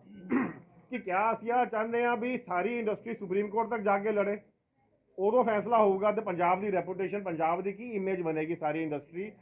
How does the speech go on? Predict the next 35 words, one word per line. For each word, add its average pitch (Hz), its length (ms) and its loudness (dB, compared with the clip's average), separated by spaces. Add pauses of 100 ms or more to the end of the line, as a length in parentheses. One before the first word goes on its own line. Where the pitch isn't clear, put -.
(180)
ਔਰ 175 100 -2
ਸਾਰੇ 175 280 2
ਹਿੰਦੁਸਤਾਨ 160 540 -2
ਔਰ 175 100 0
ਸਾਰੀ 151 240 -2
ਦੁਨੀਆ 131 340 -4
ਦੇ 110 120 -6
ਵਿੱਚ। - 440 -12 (320)
ਤੇ 196 80 -2
ਦੂਜਾ 175 340 0
ਵਿਕਲਪ 202 420 0
ਆਹ 220 180 4
ਹੈਗਾ 160 200 2
ਹੈ 147 240 4 (280)
ਕਿ 214 80 -8
ਕਿਉਂ 202 300 0
ਨਾ 226 200 2
ਅਸੀਂ 208 140 -6
ਉਸ 220 120 -4
ਤਰੀਕੇ 208 380 -6
ਦਾ 226 80 2
ਓ 180 140 2
ਟੀ 196 200 -4
ਐਸ 180 100 -2
ਲੈ 170 180 -2
ਆਈਏ 185 300 2
ਜੋ 190 120 -2
ਸੁਪਰੀਮ 175 420 -4
ਕੋਰਟ 165 300 -4
ਨੇ 165 220 0
ਇੱਕ 156 140 -10
ਰੂਲਿੰਗ 156 360 -2
ਦਿੱਤੀ 147 300 -8
ਹੋਈ 165 260 2
ਹੈ। 151 220 -4